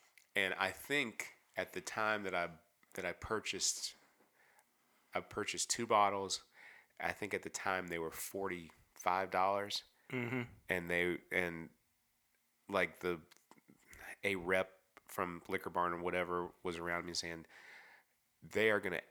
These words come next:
Speaker 1: escalate this price here soon. This
Speaker 2: Right.
Speaker 1: is what you need to get right now." He goes, I go, "Should I get two, two bottles of it?" He goes, "Oh, yeah."
Speaker 2: Yeah.
Speaker 1: I didn't know what, I was green. I didn't know what I had.
Speaker 2: Well, sure.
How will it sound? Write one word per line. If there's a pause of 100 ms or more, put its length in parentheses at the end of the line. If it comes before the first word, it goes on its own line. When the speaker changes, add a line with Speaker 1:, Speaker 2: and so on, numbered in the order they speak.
Speaker 1:
escalate
this
price
here
soon.
This
Speaker 2:
Right.
Speaker 1:
is
what
you
need
to
get
right
now."
He
goes, (120)
I
go,
"Should
I
get
two,
two
bottles
of
it?"
He
goes, (320)
"Oh,
yeah." (120)
Speaker 2:
Yeah. (100)
Speaker 1:
I
didn't
know
what,
I
was
green.
I
didn't
know
what
I
had.
Speaker 2:
Well,
sure.